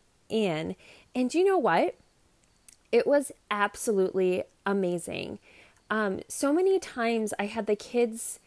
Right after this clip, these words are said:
say, like, "When are we just gonna start learning? When are we just gonna start reading? When are we just gonna start writing?"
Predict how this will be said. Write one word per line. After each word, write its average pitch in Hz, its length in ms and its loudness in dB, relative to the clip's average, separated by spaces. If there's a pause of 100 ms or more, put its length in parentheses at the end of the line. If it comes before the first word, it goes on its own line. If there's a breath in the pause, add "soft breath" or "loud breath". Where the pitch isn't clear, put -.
(320 soft breath)
say, 220 380 0
like, 196 220 2
"When 240 200 -2
are 339 80 2
we 349 120 4
just 320 200 -2
gonna 330 160 -2
start 294 300 0
learning? 233 460 0
When 240 120 2
are 330 80 2
we 370 100 2
just 359 200 -4
gonna 320 160 -4
start 277 260 -2
reading? 240 440 -2
When 247 120 0
are 277 60 -2
we 330 120 0
just 330 220 -4
gonna 285 160 -4
start 233 260 -2
writing?" 233 520 0